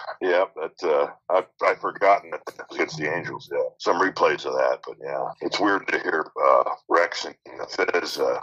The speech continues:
calling Angels games. Steve, uh, he was calling the game, if you remember,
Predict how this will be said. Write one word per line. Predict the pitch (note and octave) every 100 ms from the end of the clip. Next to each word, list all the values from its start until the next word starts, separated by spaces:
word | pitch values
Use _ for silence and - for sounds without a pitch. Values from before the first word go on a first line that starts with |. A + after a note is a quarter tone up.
| -
calling | - F2+ D#2 F#2
Angels | D#2+ C#2+ -
games. | - - -
Steve, | - - - -
uh, | - D2 - C#2+ - - -
he | - C3
was | B2+ F#2
calling | - G2 F2+ E2 D#2
the | -
game, | F2 D#2+ D#2 D#2 - - - -
if |
you | E2+
remember, | D#2+ E2+ F#2 D#2+ D2+ D#2